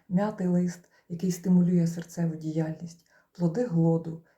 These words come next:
які стимулюють серцевий м'яз і знижують артеріальний тиск, валеріана, калина, конвалія, берези бруньки, це потужний діуретик, і суниці лист, який знижує артеріальний тиск.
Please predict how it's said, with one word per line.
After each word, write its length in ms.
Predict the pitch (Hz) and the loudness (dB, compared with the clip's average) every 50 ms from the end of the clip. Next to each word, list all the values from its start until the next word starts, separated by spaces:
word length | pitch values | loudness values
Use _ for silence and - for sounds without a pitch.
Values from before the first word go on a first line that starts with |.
| _ | _
які 220 | - 165 - 185 175 | -10 -8 -6 -6 -6
стимулюють 520 | - - 175 175 180 180 180 185 175 170 | -4 0 2 4 4 4 4 2 0 -2
серцевий 520 | - 180 165 - - - 170 165 165 165 | -4 -6 -8 -6 -4 -2 -2 0 2 4
м'яз 340 | 165 170 202 233 240 - - - | 4 4 4 2 -2 -8 -14 -14
і 60 | - | -12
знижують 520 | 156 - 170 190 208 208 208 202 - - 170 | -6 0 0 0 0 0 -6 -8 -8 -8 -12
артеріальний 680 | 170 165 - - 156 160 175 180 175 170 170 170 165 | -10 -8 -6 -4 -2 -2 0 2 2 2 2 0 -4
тиск, 300 | 160 147 165 - - _ _ _ _ _ _ _ - | -8 -14 -16 -18 -20 _ _ _ _ _ _ _ -8
валеріана, 760 | 160 156 190 233 247 233 196 180 175 170 170 165 160 160 - _ _ _ _ - _ _ _ _ _ | -4 -2 0 0 0 0 0 0 2 2 2 0 0 -2 -6 _ _ _ _ -20 _ _ _ _ _
калина, 580 | - 175 190 214 202 185 175 170 160 165 165 - - | -6 -4 -4 -2 -2 0 0 0 0 0 -4 -6 -4
конвалія, 680 | 214 220 214 180 170 165 165 165 160 151 156 - 170 - _ _ _ _ _ _ - | -2 0 0 2 2 2 2 0 0 -4 -10 -12 -14 -14 _ _ _ _ _ _ -8
берези 420 | 165 185 202 208 214 208 180 190 185 | -6 -4 -2 0 -2 -2 -2 0 0
бруньки, 680 | 165 170 180 180 175 170 - - 165 160 165 - - - _ _ | 0 2 2 2 2 0 0 -2 -2 -2 -2 -4 -8 -16 _ _
це 120 | - 180 | -10 -8
потужний 500 | 170 170 170 170 185 185 180 175 170 165 | -6 -6 -6 -6 -6 -6 0 2 4 4
діуретик, 680 | 170 165 175 170 165 165 160 160 165 - - 165 165 - - _ _ _ _ - | 4 4 2 2 4 2 2 0 -2 -6 -10 -12 -14 -16 -18 _ _ _ _ -18
і 60 | 220 | -16
суниці 500 | 214 - - 202 185 175 170 165 - 170 | -14 -8 -4 -2 0 0 0 0 -2 -4
лист, 360 | 160 156 156 156 - - - - | -2 -2 -4 -6 -8 -12 -16 -12
який 260 | - 165 165 - 165 | -8 -8 -4 -4 -4
знижує 400 | 160 - 165 208 240 233 233 - - | -2 0 0 -2 -2 -2 -6 -8 -8
артеріальний 560 | - 165 - 156 151 156 170 180 175 170 170 | -10 -10 -8 -6 -4 -4 -2 0 0 0 0
тиск. 460 | 170 170 160 - - - _ _ _ | -2 -6 -12 -16 -20 -20 _ _ _